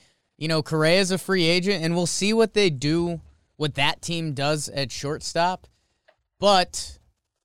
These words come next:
<laughs> I guarantee you they find some sort of solution, and their rotation coming into next year now,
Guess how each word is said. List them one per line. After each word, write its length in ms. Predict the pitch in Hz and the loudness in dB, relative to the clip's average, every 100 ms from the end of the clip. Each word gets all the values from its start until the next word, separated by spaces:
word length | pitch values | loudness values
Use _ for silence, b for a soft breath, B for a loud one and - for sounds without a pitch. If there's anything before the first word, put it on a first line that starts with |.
| _ _ | _ _
<laughs> 100 | - B B B B B B B _ | -16 B B B B B B B _
I 100 | 131 | -6
guarantee 420 | 143 220 226 190 214 | 0 0 0 0 2
you 60 | |
they 120 | 170 156 | 2 2
find 320 | 170 165 151 | 2 0 0
some 220 | 165 180 | -2 -2
sort 240 | - 151 | -2 -4
of 60 | 135 | -4
solution, 720 | 127 131 131 123 139 143 143 _ | -6 -6 -6 -8 -8 -10 -12 _
and 440 | 135 139 139 135 - _ _ - | -6 -4 -4 -6 -12 _ _ -4
their 220 | 160 196 | 0 2
rotation 920 | 190 190 170 175 214 233 151 131 131 127 _ _ _ _ _ - | 2 0 0 0 0 0 -4 -4 -6 -10 _ _ _ _ _ -6
coming 280 | 156 165 160 | -2 0 -2
into 240 | 151 147 | -2 -2
next 360 | 147 160 - 143 | 0 -2 -2 -4
year 380 | 170 170 139 | 0 0 -2
now, 540 | 123 127 123 123 120 | -4 -2 -2 -2 -6